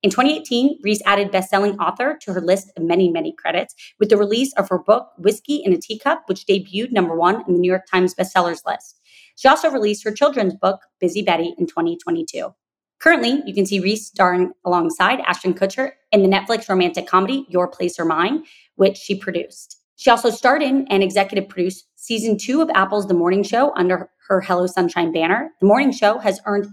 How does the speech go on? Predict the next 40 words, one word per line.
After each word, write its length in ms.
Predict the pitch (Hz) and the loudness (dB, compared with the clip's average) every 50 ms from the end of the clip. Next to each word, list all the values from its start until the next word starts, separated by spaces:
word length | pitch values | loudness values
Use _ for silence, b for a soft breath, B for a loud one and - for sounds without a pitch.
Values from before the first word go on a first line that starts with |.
| - | -4
eight 240 | 202 247 269 262 - _ | -2 -2 -2 -4 -4 _
Emmy 200 | 185 185 185 185 | 0 2 2 4
nominations, 640 | 185 180 165 165 170 170 170 165 165 - 208 208 208 | 4 2 2 0 0 -2 -4 -4 -4 -6 -6 -6 -6
a 40 | - | -10
sag 280 | - - 175 170 170 165 | -4 0 0 0 0 0
Award, 280 | 190 202 220 254 285 302 b b b b b b _ _ | 0 2 2 2 0 -2 b b b b b b _ _
a 80 | 208 | -4
Critics' 300 | 202 - 247 220 214 - | -2 0 -2 -2 -2 -4
Choice 260 | - - 240 240 233 - | -2 0 0 0 0 0
Award 340 | 208 190 185 180 185 190 | 0 2 2 2 0 -2
for 160 | - - 190 185 | -2 -2 -2 -2
its 120 | 180 - | -2 -6
first 240 | - - 185 180 - | -8 -8 -8 -6 -6
season, 340 | - 214 208 233 262 262 262 - | -6 -4 -2 -2 -2 -2 -2 0
and 80 | - 302 | 2 4
also 240 | - 214 - - 254 | 4 4 2 0 -2
garnered 460 | 247 - 208 202 202 202 196 170 165 | 0 2 2 2 2 0 -4 -4 -2
Witherspoon 560 | 190 190 196 190 190 - - 175 170 175 - - | -2 -2 -2 -4 -6 -4 -2 -2 -2 -2 0 0
an 180 | 185 180 180 - _ | 0 0 0 0 _
Emmy 240 | 208 208 226 233 233 | 0 0 2 2 2
nomination 580 | 208 180 170 175 170 170 170 160 - 180 180 165 | 2 2 2 2 2 0 -2 -4 -2 -2 -2 -2
for 140 | - 180 180 | -2 -6 -8
season 320 | - 185 170 160 165 170 | -6 -6 -2 0 0 0
two. 300 | 156 - 175 165 - - - _ _ _ _ _ _ | 0 0 -2 -2 -2 -4 -8 _ _ _ _ _ _
Season 340 | - - 196 185 196 196 190 | -2 0 2 4 4 4 4
three 400 | 240 269 294 294 294 320 311 - - | 4 2 2 2 0 -4 -6 -6 -6
is 100 | 170 - | -8 -4
currently 300 | - - 175 175 175 175 | 0 0 0 2 4 2
in 80 | 175 175 | 2 2
post-production. 720 | 175 170 160 - - - 156 - - - - 135 175 185 - _ _ _ _ _ _ _ _ _ | 0 -4 -4 -4 -4 -4 -4 -4 -6 -10 -12 -12 -12 -12 -16 _ _ _ _ _ _ _ _ _
And 120 | - 254 269 | 6 8 8
without 320 | 285 277 254 226 220 - | 8 6 4 2 2 0
further 280 | 240 254 269 302 269 220 | -2 0 2 2 0 0
ado, 280 | 190 196 190 196 202 - | 0 0 -2 -2 -2 0
in 60 | 220 | 2
that 160 | 214 226 - | 2 2 2
long 300 | 190 190 190 208 220 214 | 2 2 2 2 2 0
list 180 | 190 175 190 - | -2 -2 -4 -4
of 60 | 170 | -2
accolades, 520 | 180 170 170 - - 185 185 208 226 226 | -2 -2 0 0 0 0 0 0 -2 -4